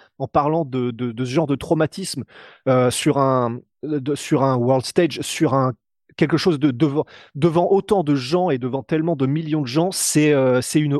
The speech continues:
honte. » J'ai beaucoup de personnes qui me suivent, et parmi ces personnes, beaucoup qui ont souffert de traumatisme, qui ont été molestés, et je veux vous dire que je trouve pas que c'est drôle,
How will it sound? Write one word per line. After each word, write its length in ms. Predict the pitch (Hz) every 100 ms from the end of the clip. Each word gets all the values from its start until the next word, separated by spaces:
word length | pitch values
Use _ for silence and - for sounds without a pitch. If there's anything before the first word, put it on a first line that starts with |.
| -
honte. » 300 | 214 - - - - - - - _
J'ai 320 | 147 113 143 175
beaucoup 300 | 175 - 226
de 40 |
personnes 440 | - 190 - 180 175
qui 120 | 156
me 100 | 143
suivent, 520 | - 180 208 131 113 -
et 280 | 143 139 131
parmi 280 | - 160 175
ces 200 | - 147
personnes, 440 | 151 - 175 160
beaucoup 400 | 127 151 - 190
qui 220 | - -
ont 120 | 127 123
souffert 600 | - 185 - 190 175 135
de 120 | 135
traumatisme, 800 | 113 - 151 143 - 180 196 202 - -
qui 100 | 147
ont 100 | 135
été 200 | - 135
molestés, 640 | 135 135 131 - 180 190 151
et 260 | 139 139
je 100 | 113
veux 80 | 151
vous 160 | 147 151
dire 260 | 160 170
que 120 | -
je 80 | 135
trouve 220 | - 131
pas 120 | - 160
que 80 |
c'est 140 | - 131
drôle, 400 | 120 135 170